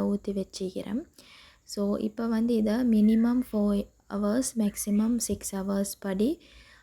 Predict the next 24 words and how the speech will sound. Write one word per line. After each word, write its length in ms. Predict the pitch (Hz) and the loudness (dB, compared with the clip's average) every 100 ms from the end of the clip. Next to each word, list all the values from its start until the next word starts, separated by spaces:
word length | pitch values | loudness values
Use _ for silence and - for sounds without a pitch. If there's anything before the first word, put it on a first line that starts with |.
| _ 202 | _ -4
அ, 340 | 196 202 202 - | -2 -2 -4 -2
ஃப்ரிட்ஜில் 500 | 208 202 190 185 180 190 | -2 0 -2 -2 -4 -4
மினிமம் 320 | 190 185 220 | -2 0 2
நீங்க 280 | 247 226 208 | 4 2 0
ஃபோர் 140 | 214 208 | -2 0
ஹவர்ஸ் 360 | 202 202 - | 0 -2 -2
வைக்கலாம், 500 | 202 - 190 208 233 | -8 -6 -4 -2 0
இல்லாட்டி 460 | 214 202 190 254 311 _ _ | 2 0 -2 -6 -6 _ _
சிக்ஸ் 380 | - 208 202 190 | -6 -4 -4 -6
ஹவர்ஸ் 340 | 190 196 185 | -4 -4 -4
வச்சு, 640 | 202 190 - - 220 320 - _ _ - - - | -4 -6 -8 -6 -4 -4 -8 _ _ -20 -18 -4
அ, 240 | 208 202 208 | 0 2 2
ஒரு 200 | 208 208 226 | 0 -2 -2
கியூப் 360 | 233 226 214 - 214 | 0 0 -4 -4 2
பேஸ்டு 460 | 220 208 - 196 - - | 4 4 -2 -10 -10 -4
ஃபார்மில் 340 | 208 202 202 196 | 0 2 2 -2
எடுத்தீங்கன்னு 520 | 196 - 196 196 185 | -4 -4 -2 0 -2
சொன்னா, 500 | 180 190 175 185 269 | -4 -4 -6 -4 -2
இதை 180 | 247 202 | 0 0
உங்களுக்கு 420 | 196 196 196 - | 0 0 -2 -4
வந்து 280 | 185 180 220 | -6 -4 -4
ஸ்கின்னுக்கு 500 | - - 196 185 220 | -4 -6 -6 -6 -6
அப்ளை 340 | 196 - 190 180 185 | -8 -6 -8 -8 -8
பண்ணிடலும். 520 | 175 175 170 190 | -8 -8 -6 -6